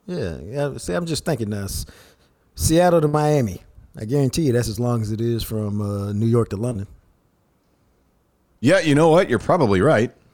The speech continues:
Speaker 2: And you're flying
Speaker 1: You know,
Speaker 2: across
Speaker 1: uh,
Speaker 2: multiple, multiple time,
Speaker 1: like,
Speaker 2: time
Speaker 1: I
Speaker 2: zones.
Speaker 1: bet that's probably a six, seven hour flight in
Speaker 2: Yeah, here you go.
Speaker 1: Miami.
Speaker 2: So my, you, you nailed it, dude. Seattle to Miami is a five hour and fifty-five minute flight.
Speaker 1: Yeah,
Speaker 2: That,
Speaker 1: New
Speaker 2: so
Speaker 1: York to
Speaker 2: six
Speaker 1: London
Speaker 2: hours.
Speaker 1: is six.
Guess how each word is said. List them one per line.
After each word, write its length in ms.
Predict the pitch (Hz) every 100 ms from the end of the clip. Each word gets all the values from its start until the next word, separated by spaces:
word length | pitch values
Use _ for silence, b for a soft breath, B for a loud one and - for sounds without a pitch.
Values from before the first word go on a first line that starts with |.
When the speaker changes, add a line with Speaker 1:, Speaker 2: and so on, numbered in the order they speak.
| _ _ _ _ _ _ _ _ _ _ _ _ _ _ _ _ _ _ -
Speaker 2:
And 100 | 104
you're 100 | 110
flying 260 | - 139 131
Speaker 1:
You 80 |
know, 40 | 135
Speaker 2:
across 220 | 131 113
Speaker 1:
uh, 40 |
Speaker 2:
multiple, 440 | 113 131 - 104 - -
multiple 500 | - 95 113 143 -
time, 520 | 95 120 139 117 104 117
Speaker 1:
like, 140 | 117
Speaker 2:
time 180 | 139 185
Speaker 1:
I 40 |
Speaker 2:
zones. 100 | 160
Speaker 1:
bet 160 | 175 151
that's 180 | 156 143
probably 520 | - 135 123 123 113
a 40 |
six, 320 | 104 - 131 -
seven 260 | 123 117
hour 160 | 117 104
flight 300 | - 123 - 107
in 100 | 95
Speaker 2:
Yeah, 120 | 123
here 120 | 135
you 120 | 151
go. 100 | 123
Speaker 1:
Miami. 100 | 113
Speaker 2:
So 200 | 104 120
my, 160 | 107 107
you, 200 | 104 107
you 200 | 110 131
nailed 260 | 110 117 90
it, 80 |
dude. 180 | 78 92
Seattle 400 | - 113 127 151
to 80 | 147
Miami 580 | 143 131 113 104 98 92
is 140 | 98
a 60 | 92
five 380 | - 127 131 127
hour 300 | 120 113 101
and 120 | 90
fifty-five 520 | 110 113 107 110 95
minute 200 | 92 87
flight. 300 | - 78 - _ _ _ _ _ _ _ _ _ _ _
Speaker 1:
Yeah, 100 | 113
Speaker 2:
That, 140 | 104 101
Speaker 1:
New 100 | 123
Speaker 2:
so 100 | 110
Speaker 1:
York 100 | 98
to 60 |
Speaker 2:
six 80 | 139 151
Speaker 1:
London 80 | 120
Speaker 2:
hours. 180 | 90 101
Speaker 1:
is 40 |
six. 340 | - 107 -